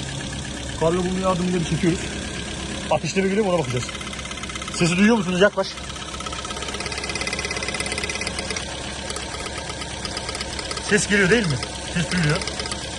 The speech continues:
Bunu çıkarıyorum. Bakıyorum. İçine bir baktım ki ne göreyim.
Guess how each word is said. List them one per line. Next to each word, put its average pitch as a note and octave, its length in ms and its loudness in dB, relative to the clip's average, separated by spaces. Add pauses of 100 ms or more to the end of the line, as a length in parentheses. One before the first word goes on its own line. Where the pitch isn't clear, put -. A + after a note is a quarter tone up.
Bunu F3+ 80 -2
çıkarıyorum. G3 420 4 (1080)
Bakıyorum. G3 360 6 (1040)
İçine G3 220 4
bir G3 80 6
baktım G#3 240 6
ki F#3 120 2
ne G3 60 6
göreyim. D3 260 6